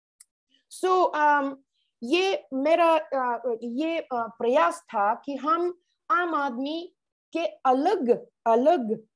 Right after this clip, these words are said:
आ, तरीकों के, आम, अनु-, अनुभव, आ, के बारे में, आ, आ, बात करें। और ये समझना है हमेशा कि nothing is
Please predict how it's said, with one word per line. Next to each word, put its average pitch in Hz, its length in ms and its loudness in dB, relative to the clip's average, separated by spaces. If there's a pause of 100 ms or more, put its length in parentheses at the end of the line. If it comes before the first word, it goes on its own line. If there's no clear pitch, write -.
आ, 214 220 -4
तरीकों 277 680 0
के, 226 340 -2
आम, 202 720 -8 (380)
अनु-, 233 340 0
अनुभव, 220 800 0 (140)
आ, 196 160 -4
के 214 140 -2
बारे 220 260 2
में, 190 300 -6 (220)
आ, - 60 -10 (1000)
आ, 175 180 -4
बात 226 420 2
करें। 180 320 -6 (460)
और 233 400 4
ये 311 260 0
समझना 214 600 -6
है 196 420 0
हमेशा 247 480 -2
कि 302 480 -4 (180)
nothing 403 380 2
is 294 180 0